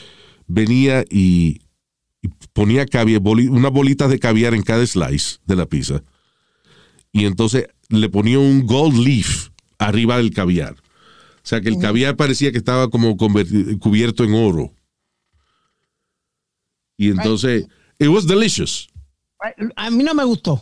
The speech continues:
Speaker 2: Remember?
Speaker 1: Pero yo no pago mil pesos por una jodida pizza de, con, con oro y mierda. ¿Para qué? ¿Para que los
Speaker 2: Eh.
Speaker 1: mojones míos salgan brillosos? Why?
Speaker 2: Mira, Luis, te-, tiene ochocientos veinte dólares worth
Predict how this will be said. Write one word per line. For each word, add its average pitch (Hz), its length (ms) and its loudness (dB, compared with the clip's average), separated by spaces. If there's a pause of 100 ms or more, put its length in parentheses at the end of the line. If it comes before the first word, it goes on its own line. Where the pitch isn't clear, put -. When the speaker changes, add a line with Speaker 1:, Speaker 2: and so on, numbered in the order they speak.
(320)
Speaker 2:
Remember? 220 520 -2 (380)
Speaker 1:
Pero 135 380 2
yo 131 180 0
no 147 160 2
pago 147 240 2
mil 127 180 2
pesos 113 260 -2
por 104 140 0
una 104 160 0
jodida 98 300 0
pizza 90 360 0
de, 78 220 0
con, 76 240 -2
con 71 220 0
oro 78 320 2
y 71 60 0
mierda. 80 380 0 (320)
¿Para 101 140 -4
qué? 117 80 0
¿Para 104 160 0
que 104 40 0
los 101 120 0
Speaker 2:
Eh. 113 40 2
Speaker 1:
mojones 131 340 2
míos 147 160 2
salgan 139 240 2
brillosos? 135 500 2
Why? 107 240 2 (2000)
Speaker 2:
Mira, 269 220 -6
Luis, 262 280 -4
te-, 247 200 -8
tiene 285 360 -4
ochocientos 240 800 -4
veinte 269 320 -4
dólares 262 360 -4
worth 226 400 -6